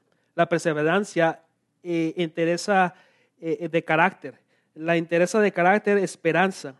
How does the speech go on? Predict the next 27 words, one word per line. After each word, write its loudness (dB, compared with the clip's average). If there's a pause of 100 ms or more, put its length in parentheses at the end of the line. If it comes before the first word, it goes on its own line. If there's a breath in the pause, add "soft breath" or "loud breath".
(460)
Eh, -2
esa -2
esperanza 0
n-, -16 (200)
no -2
nos 0
defrau-, 2
no -4
nos 2
defrauda 2
porque -4
Dios 0
ha -2
derramado 0
su -12
amor -2
en -10
nuestro -14
corazón -4 (340 soft breath)
por -6
el -4
Espíritu -4
Santo -6 (300)
que -10
nos -16
ha -6
dado. -12